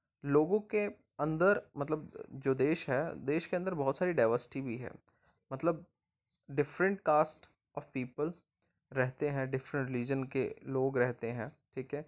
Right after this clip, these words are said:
डिफरेंट कलर के लोग रहते हैं हमारे इंडिया में। तो ये, इसे हम कहते हैं डाइवर्सिटी, मतलब जहाँ पर बहुत, आ, variety of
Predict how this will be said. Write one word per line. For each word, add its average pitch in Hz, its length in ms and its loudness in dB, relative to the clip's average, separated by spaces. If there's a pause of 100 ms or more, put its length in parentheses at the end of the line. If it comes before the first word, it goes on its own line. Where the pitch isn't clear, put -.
(360)
डिफरेंट 139 320 -6
कलर 131 280 4
के 135 180 -2
लोग 127 240 -2
रहते 117 280 -2
हैं 127 60 -2
हमारे 120 400 -4
इंडिया 104 280 -6
में। - 200 -14 (680)
तो 190 60 2
ये, 208 440 4
इसे - 180 0
हम 214 160 4
कहते 208 220 2
हैं 208 100 2
डाइवर्सिटी, 120 640 4 (420)
मतलब 175 320 0
जहाँ 147 300 -2
पर 190 200 2
बहुत, 156 600 0 (520)
आ, 127 500 4 (480)
variety 147 560 6
of 185 100 4